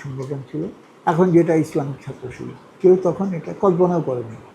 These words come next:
আলোচনা হয়তো, শিবির কর্মীরা কোথায় লুকায় আছে রে, ওরা জানের ভয়ে চতুর্দিকে পালায় বেড়াচ্ছে। আর সরকারিভাবেও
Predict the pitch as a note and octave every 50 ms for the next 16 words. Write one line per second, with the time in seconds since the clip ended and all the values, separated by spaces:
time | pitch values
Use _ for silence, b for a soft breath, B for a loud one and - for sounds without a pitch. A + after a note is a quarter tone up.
0 | _ - - A3+ A#3 G#3 G#3+ G#3 G#3 F#3 E3+ E3+ F3 - G#3+ G#3+ G3+ F3+ E3+ -
1 | - - A3+ G3 A3 G#3 G#3+ - G3+ F#3+ F3+ G3+ G#3 A3 A3 A3 G3+ D#3 F3+ G#3
2 | B3 A#3 A#3 G#3+ A#3 A#3 A#3 A3 G3 - A#3+ A3+ A3+ A#3 A#3+ A#3+ B3 - - -
3 | _ _ - - E3+ F3+ F3+ F3 D3 C3+ D#3 E3 F#3 G3 G#3 G3+ E3+ D#3 C#3+ C#3+
4 | E3+ F3 E3+ D#3 D3 D#3+ - - _ _ _ - - - - _ _ _ _ -
5 | - F3+ D#3+ - D3+ C3+ B2+ C#3+ A#2 A#2+ B2+ - - D3+ C#3+ B2 A#2 A#2+ A#2+ A#2+
6 | A#2 - - - - - - - - - - - - G#3 - - - G3+ F#3+ -
7 | F#3 F#3 F3+ F3 E3 D3+ E3+ F3+ G3 G3 F3+ E3+